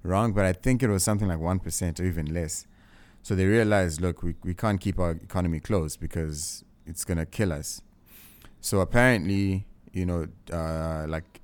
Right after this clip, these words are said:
California, for example, they, they were very,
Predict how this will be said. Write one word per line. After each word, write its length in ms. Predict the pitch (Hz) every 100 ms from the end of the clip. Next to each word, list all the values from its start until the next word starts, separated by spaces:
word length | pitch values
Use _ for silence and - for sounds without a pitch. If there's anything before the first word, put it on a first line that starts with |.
| -
California, 600 | 87 82 - 104 98 90
for 100 | 80
example, 800 | 76 85 87 90 92 87 85 82 - - - _ _ - - _ - - _ _ _ - - -
they, 760 | 87 98 101 104 101 95 90 - - - - _
they 160 | - 107
were 180 | 104 87
very, 880 | 80 80 95 98 95 92 92 85